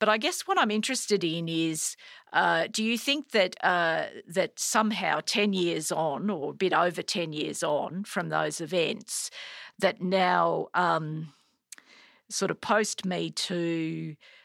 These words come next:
that we are in a different place as a country, that we can have a, a more, I mean, mature is a silly word, but that we can have a more, um, reasoned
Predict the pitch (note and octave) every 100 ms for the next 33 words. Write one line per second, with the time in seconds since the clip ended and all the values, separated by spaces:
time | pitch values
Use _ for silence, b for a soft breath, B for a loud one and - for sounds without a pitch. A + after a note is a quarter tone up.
0 | b - F#3 F3+ F3+ F3 F#3+ G#3+ F#3 D#3+
1 | - G3+ - G#3+ - - F#3 D#3+ - -
2 | E3+ D#3+ - D#3+ D3+ E3 D#3 - F3 -
3 | F3 F3 - G3 G3 E3+ - - E3 D#3+
4 | - F3 E3 E3 E3+ E3 D#3 D3+ - -
5 | F3+ D#3+ D3+ E3 F3 - G3+ F3 E3+ D#3+
6 | - F#3+ E3+ D#3 D3+ D#3 E3+ G3 G3 -
7 | G3 E3+ - F3 - G3+ F3+ E3+ E3 E3
8 | D#3+ D#3+ D#3 D#3+ B B B B - E3
9 | E3 D3+ D3 D3+ D3 _ _ _ - b
10 | b - E3 F#3+ G#3 F3 C#3+ C3 D#3+ A3
11 | -